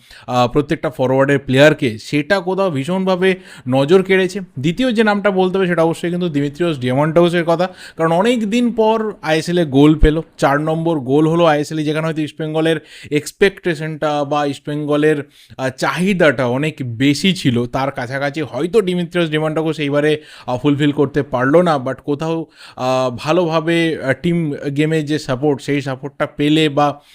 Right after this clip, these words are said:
আহ, ভালো ফুটবলটা চললে হয়তো এই প্লেয়ারটা আরও গোল পেতে পারতো। ঠিক আছে, হয়তো এই সিজনটা খারাপ গেল, আহ, পরবর্তী সময়ে হয়তো বাকি যারা টিমমেটস রয়েছে তাদের খেলাটা,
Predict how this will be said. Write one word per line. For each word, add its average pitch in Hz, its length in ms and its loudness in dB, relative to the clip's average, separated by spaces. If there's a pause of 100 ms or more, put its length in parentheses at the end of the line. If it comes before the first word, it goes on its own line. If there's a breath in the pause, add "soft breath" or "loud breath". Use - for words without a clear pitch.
(100)
আহ, 135 120 -6
ভালো 190 340 2
ফুটবলটা 180 540 0
চললে 170 440 2
হয়তো 196 320 -2
এই 214 60 2
প্লেয়ারটা 170 380 -4
আরও 165 120 -2
গোল 151 220 0
পেতে 151 260 -4
পারতো। 165 280 -6
ঠিক 214 180 -4
আছে, 208 160 -2
হয়তো 170 200 -4
এই 165 80 -2
সিজনটা 156 460 -6
খারাপ 147 340 -6
গেল, 123 220 -2 (340 loud breath)
আহ, 120 160 -4
পরবর্তী 160 440 2
সময়ে 147 300 -4
হয়তো 170 320 -2
বাকি 175 460 -4
যারা 160 200 0
টিমমেটস 156 500 -4
রয়েছে 156 320 0
তাদের 139 260 -4
খেলাটা, 135 500 -2